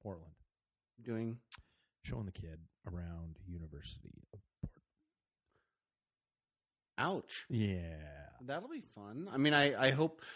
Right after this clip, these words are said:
Speaker 2: do you kinda like, like, kinda go, "You know, that, that, that particular student union building looks shoddy to me."
Speaker 1: Yeah,
Speaker 2: I mean,
Speaker 1: well,
Speaker 2: do you, do you
Speaker 1: that's
Speaker 2: just
Speaker 1: kinda what it is, I think.
Speaker 2: you
Speaker 1: Yeah.
Speaker 2: say, "You know, I don't know why you would ever go here because I have no idea how I'd pay for it."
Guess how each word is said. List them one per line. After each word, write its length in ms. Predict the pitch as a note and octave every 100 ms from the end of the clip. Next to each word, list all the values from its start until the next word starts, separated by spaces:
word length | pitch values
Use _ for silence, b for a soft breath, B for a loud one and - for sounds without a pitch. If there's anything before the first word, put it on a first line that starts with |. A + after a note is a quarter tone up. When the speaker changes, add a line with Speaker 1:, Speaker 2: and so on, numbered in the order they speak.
| B -
Speaker 2:
do 100 | E3+
you 140 | F#3
kinda 260 | - F#3+ F3+
like, 260 | C#3 - B B B B _ - -
like, 220 | C#3+ C3+
kinda 300 | - C#3+ A#2+
go, 180 | F#2+ A#2
"You 200 | B2+ B3
know, 600 | E4 F4+ F#4 F#4 F4+ E4+ C#4+
that, 260 | C#4+ -
that, 160 | F#3+ F#3+ C3+ B2 B2
that 280 | F#3 A3+ A3+
particular 760 | F3+ - - F3 - E3+ C#3+
student 360 | B2 - D3 B2
union 280 | A2+ A#2 G#2
building 360 | G#2+ G#2 G2+
looks 280 | F#2+ - -
shoddy 840 | - - - - G2 F2+ D#2 A#1 C#2+
to 80 | F#3
me." 100 | A3
Speaker 1:
Yeah, 200 | A3 C3+
Speaker 2:
I 80 | G#2
mean, 160 | F#3
Speaker 1:
well, 120 | F#3 G3+
Speaker 2:
do 40 |
you, 40 |
do 60 | G#3
you 60 | A#3
Speaker 1:
that's 80 | F#3+
Speaker 2:
just 80 |
Speaker 1:
kinda 160 | G3 G3+
what 120 | D3+
it 100 | A#2+
is, 300 | A2+ A2 G2
I 100 | F#2
think. 320 | E2+ F2+ E2
Speaker 2:
you 80 | F#2+
Speaker 1:
Yeah. 60 | G2+
Speaker 2:
say, 180 | F#2 G3+
"You 160 | F3 G3+
know, 140 | G#3 -
I 140 | -
don't 180 | B3+ B3
know 100 | F#3+
why 200 | D#3+ F3
you 160 | G3+ G#3+
would 100 | G3+
ever 180 | F#3+
go 280 | F#3 - F3
here 340 | F#3+ - G#3 F3
because 280 | - - -
I 40 |
have 100 | -
no 160 | _ _
idea 160 | _ _
how 100 | -
I'd 320 | - _ _ -
pay 80 | G3 _
for 340 | _ _
it." 20 | -